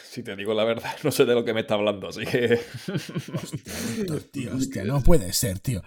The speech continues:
Speaker 1: <laughs> Sí,
Speaker 2: No puede
Speaker 1: lo
Speaker 2: ser, o
Speaker 1: siento
Speaker 2: sea
Speaker 1: mucho, lo siento mucho, pero es que no, yo es que
Speaker 2: O sea
Speaker 1: sé, o sea, me suena de que es un juego y tal, pero es que yo me quedé en el Tony Hawk uno y dos, ¿sabes?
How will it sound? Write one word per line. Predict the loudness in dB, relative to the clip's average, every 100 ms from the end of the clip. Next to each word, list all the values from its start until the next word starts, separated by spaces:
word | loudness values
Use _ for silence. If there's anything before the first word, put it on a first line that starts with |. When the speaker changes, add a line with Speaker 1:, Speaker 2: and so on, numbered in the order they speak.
| -8
Speaker 1:
<laughs> | -6
Sí, | 0 2
Speaker 2:
No | 4
puede | 4 2
Speaker 1:
lo |
Speaker 2:
ser, | 0 2
o | 0
Speaker 1:
siento | 0 -2
Speaker 2:
sea | -2
Speaker 1:
mucho, | -2 0 0
lo | 0
siento | -4 -6 -6
mucho, | -6 -6 -2
pero | -2 -2 -6
es | -2
que | 0
no, | 0 0 0 -2 -4 -6 -6
yo | -2 -2
es |
que | 2 6 6
Speaker 2:
O | 6
sea | 4 2 -2 _
Speaker 1:
sé, | -6 2 4
o | 6
sea, | 6 6 4
me | -6 -8
suena | -2 6 8
de | 8
que | 6
es | 4
un | 4
juego | 6 6
y | 6
tal, | 6 8
pero | 4 4 2 2 0
es | 0
que | 4
yo | 6 6
me | 6 4
quedé | 4
en | 2
el | 0
Tony | 0 0
Hawk | -4 -8 _
uno | -6 -2
y | 0
dos, | 0 -2
¿sabes? | -2 0 -2